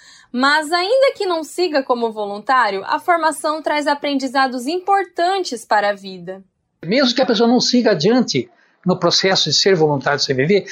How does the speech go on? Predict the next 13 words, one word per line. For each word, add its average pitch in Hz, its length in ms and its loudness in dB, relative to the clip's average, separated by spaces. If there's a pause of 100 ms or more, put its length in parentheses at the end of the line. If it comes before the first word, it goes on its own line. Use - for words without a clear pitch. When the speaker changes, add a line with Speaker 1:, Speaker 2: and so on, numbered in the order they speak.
(140)
Speaker 2:
mas 185 180 0
ela 190 140 2
vai 190 160 2
aprender 180 640 2 (400)
como 226 300 4
cuidar, 180 580 0
como 202 240 2
lidar 170 460 2
com 175 80 2
alguém 156 320 2
que - 80 -6
está 165 180 -2
impactado 151 640 -2